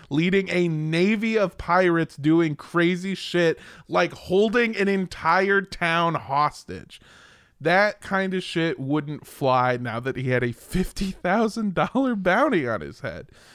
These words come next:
So instead, he c-, he cooked up a smarter scheme.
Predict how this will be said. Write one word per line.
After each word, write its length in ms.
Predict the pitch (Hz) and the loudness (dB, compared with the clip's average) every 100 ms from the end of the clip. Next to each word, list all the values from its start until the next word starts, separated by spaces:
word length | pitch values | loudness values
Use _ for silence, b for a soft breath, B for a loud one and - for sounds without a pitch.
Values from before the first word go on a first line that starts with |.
| b b b b b | b b b b b
So 240 | - 185 | -4 0
instead, 600 | 190 190 - 233 220 208 226 | 0 -2 0 2 2 0 -4
he 220 | _ 190 - | _ -6 -6
c-, 180 | - 185 | -6 -6
he 160 | - 175 | -4 -8
cooked 320 | 165 196 - | -4 -4 -2
up 220 | 175 160 135 | -2 -2 -6
a 80 | |
smarter 540 | 131 - 143 131 127 123 | -8 -6 -2 -2 -2 -6
scheme. 540 | - - 101 95 78 | -10 -14 -12 -12 -14